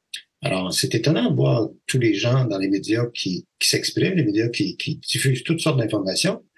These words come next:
euh, et puis on regarde avec très peu d'info-, euh, de formation scientifique.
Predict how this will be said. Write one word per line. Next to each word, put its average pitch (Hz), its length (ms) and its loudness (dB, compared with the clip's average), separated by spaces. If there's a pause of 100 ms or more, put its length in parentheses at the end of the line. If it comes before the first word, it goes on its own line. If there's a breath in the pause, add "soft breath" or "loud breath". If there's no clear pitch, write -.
(720 loud breath)
euh, - 260 2
et 120 100 -4
puis 131 120 2
on 123 100 4
regarde 135 440 2
avec 107 440 0
très 147 220 0
peu 147 100 2
d'info-, 127 300 0
euh, 107 160 0
de 107 100 0
formation 113 480 0
scientifique. - 520 0